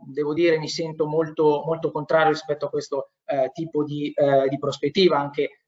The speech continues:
per la semplice constatazione che, ehm, lo svolgimento materiale dell'attività è stato, eh, è stato fatto. Ecco, quindi, eh, ci poniamo da un punto di vista di inesistenza soggettiva, cioè di non corrispondenza tra, eh,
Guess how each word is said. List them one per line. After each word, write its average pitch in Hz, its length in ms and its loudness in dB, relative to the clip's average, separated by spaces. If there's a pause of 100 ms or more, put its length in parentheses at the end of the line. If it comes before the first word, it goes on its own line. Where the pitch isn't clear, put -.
per 156 160 2
la 156 100 2
semplice 160 440 -2
constatazione 147 760 -2
che, 147 560 0
ehm, 135 1040 -2
lo 185 180 10
svolgimento 180 760 2
materiale 160 460 2
dell'attività 170 760 2
è - 80 0
stato, 139 540 -6
eh, - 180 0
è 160 80 -2
stato - 260 -12
fatto. - 280 -12
Ecco, 190 160 0
quindi, 247 340 6 (240)
eh, - 180 0
ci - 220 0
poniamo 233 460 6
da 190 80 6
un 190 100 2
punto 214 220 4
di 190 80 0
vista 220 260 2
di 185 140 2
inesistenza 202 720 0
soggettiva, 165 540 -4
cioè 170 140 -4
di 190 80 -6
non 254 180 4
corrispondenza 240 1080 2 (380)
tra, 202 500 4 (140)
eh, 139 200 -8